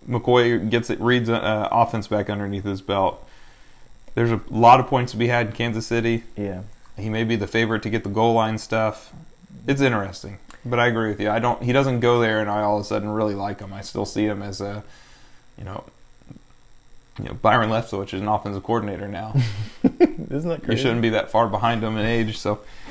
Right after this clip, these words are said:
Speaker 2: Yeah, <laughs> probably not, actually.
Speaker 1: <laughs> He's a,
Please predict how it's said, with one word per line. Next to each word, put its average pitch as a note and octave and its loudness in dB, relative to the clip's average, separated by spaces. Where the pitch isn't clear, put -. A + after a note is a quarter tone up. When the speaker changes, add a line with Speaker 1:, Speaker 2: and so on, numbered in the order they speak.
Speaker 2:
Yeah, B2 8
<laughs> - 4
probably - 6
not, C3 4
actually. C#3 2
Speaker 1:
<laughs> - 4
He's C#3 -4
a, D#2 -4